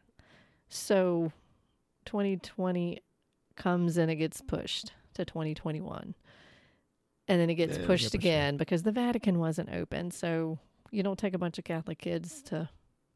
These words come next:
Speaker 1: Rome and not go to the Vatican. So it got pushed to twenty twenty-two. And luckily, the job I started,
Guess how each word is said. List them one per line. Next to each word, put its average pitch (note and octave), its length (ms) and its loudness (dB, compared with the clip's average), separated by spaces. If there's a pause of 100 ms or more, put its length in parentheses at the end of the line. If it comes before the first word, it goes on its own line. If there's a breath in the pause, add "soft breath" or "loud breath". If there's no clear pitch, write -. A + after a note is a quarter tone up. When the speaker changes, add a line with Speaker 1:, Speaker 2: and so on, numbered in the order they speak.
(160)
Speaker 1:
Rome F3 400 0
and D#3 100 -2
not D3 200 -4
go D3+ 100 -4
to D3 100 -8
the C#3+ 60 -6
Vatican. D#3+ 380 -2 (460 loud breath)
So G#3 280 4
it G3+ 60 2
got - 180 -2
pushed G3 360 0
to G#3+ 60 -2
twenty F3 420 -2
twenty-two. F3+ 1040 -4 (380 loud breath)
And F3+ 200 0
luckily, F3+ 500 2
the E3 120 2
job E3 420 -2
I E3+ 180 0
started, D#3+ 640 -2